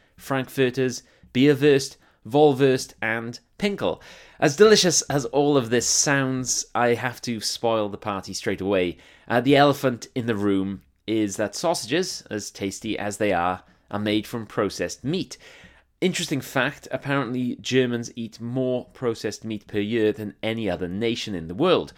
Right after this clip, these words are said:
and that's around seventeen point two kilograms of processed meat per person every year. That's quite a lot. The bad news for the Germans is that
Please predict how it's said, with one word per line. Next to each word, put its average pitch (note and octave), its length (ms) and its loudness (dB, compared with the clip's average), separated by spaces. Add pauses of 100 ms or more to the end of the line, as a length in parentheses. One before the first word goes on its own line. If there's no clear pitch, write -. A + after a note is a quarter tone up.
(280)
and C3+ 140 0
that's C#3 260 -2
around A#2 580 -2
seventeen A2+ 720 -4
point G#2+ 280 -10
two G#2+ 460 -8
kilograms F#2+ 600 -4 (160)
of - 160 -18
processed G2+ 460 -6
meat G2 320 -8
per A2+ 140 -4
person F2 500 -8 (240)
every E2+ 300 -6
year. F#2 420 -2 (160)
That's - 640 -4 (100)
quite G2+ 340 0
a F#2 40 -2
lot. G2+ 420 0 (240)
The C3+ 100 0
bad E3 380 2
news D3 260 2
for - 120 -6
the A#2+ 100 0
Germans C3 680 6
is B2 300 -2
that A#2+ 460 -4